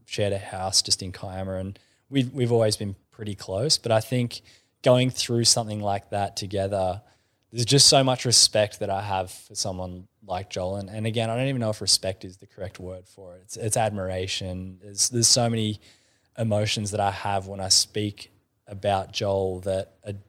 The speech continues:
I just find it difficult to put into words, because I, I owe him everything. Like, not only him, everyone else on the beach, but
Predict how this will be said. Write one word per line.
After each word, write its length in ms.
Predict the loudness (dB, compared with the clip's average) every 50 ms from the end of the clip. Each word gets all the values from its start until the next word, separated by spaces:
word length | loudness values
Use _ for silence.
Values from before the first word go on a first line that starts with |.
| _ _ _ _ _
I 100 | -4 -2 0
just 220 | 2 2 2 2
find 200 | 0 -4 -2 -2
it 100 | -4 -6
difficult 300 | -10 -14 -14 -14 -20 -20
to 60 | _
put 120 | _ -20 -20
into 180 | -20 -20 -20
words, 320 | -16 -8 -6 -4 -4 -4 -6
because 260 | -10 -12 -12 -8 -4
I, 360 | -2 0 0 0 0 -2 -2
I 40 | -2 -4 -8 _ -10
owe 120 | -8 -6
him 160 | -6 -6 -6 -8
everything. 460 | -12 -16 -18 -18 -20 -20 _ -20 -20 -20 -12
Like, 180 | -12 -8 -2
not 120 | 2 2 4
only 180 | 4 2 0
him, 180 | -2 -4 -2 -2
everyone 240 | -2 -4 -4 -6 -4
else 200 | 0 0 0 -2
on 60 | -2
the 60 | -12
beach, 220 | -14 -16 -20 -20 _ -8
but 180 | -6 -6 -6